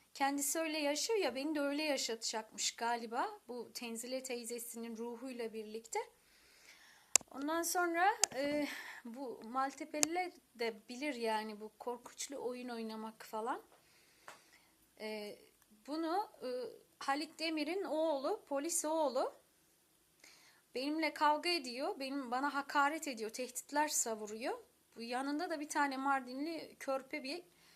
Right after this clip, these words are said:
şey var, kız var. Ondan sonra böyle dişini kırcalıyor benle şey yaparken, kavga ederken.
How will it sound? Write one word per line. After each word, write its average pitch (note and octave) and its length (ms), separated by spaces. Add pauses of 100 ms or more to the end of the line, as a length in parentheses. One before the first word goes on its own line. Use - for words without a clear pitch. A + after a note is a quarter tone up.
(160)
şey C4+ 320
var, G3 360
kız C4 340
var. C4+ 320 (1600)
Ondan C4 340
sonra D4 560 (100)
böyle D#4+ 300
dişini F#4 380
kırcalıyor A3 640
benle C4+ 300
şey C4 160
yaparken, B3 600 (680)
kavga A#3+ 380
ederken. C4+ 560